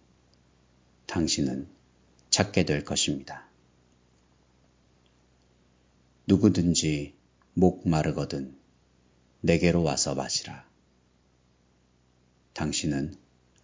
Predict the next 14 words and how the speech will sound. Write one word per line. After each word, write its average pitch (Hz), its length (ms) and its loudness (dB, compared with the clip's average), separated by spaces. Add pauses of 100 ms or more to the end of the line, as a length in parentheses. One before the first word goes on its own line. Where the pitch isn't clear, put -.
(280)
목마릅니까? 73 920 2 (1600)
아니면 80 580 4 (680)
당신의 82 680 4
신앙 104 460 6
체험에 98 360 4
만족하여 73 800 -6 (1200)
하나님께로부터 90 1200 2 (760)
더 82 200 6
원하는 87 540 6
것이 76 480 -2 (100)
없는 87 400 6
것처럼 71 540 -6 (1160)
안일한 87 460 6
가운데 69 600 -4